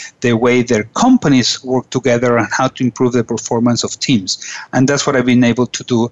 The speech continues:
as a business coach. And that's, that's part of the evolution. We all have one idea at the beginning, we end up doing probably something else. We have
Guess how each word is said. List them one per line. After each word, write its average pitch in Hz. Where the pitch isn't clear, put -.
as 127
a 127
business 123
coach. -
And 160
that's, -
that's 247
part 220
of 196
the 143
evolution. 131
We 139
all 147
have 143
one 156
idea 170
at 165
the 151
beginning, 156
we 139
end 139
up 131
doing 127
probably 120
something 117
else. 104
We 127
have 131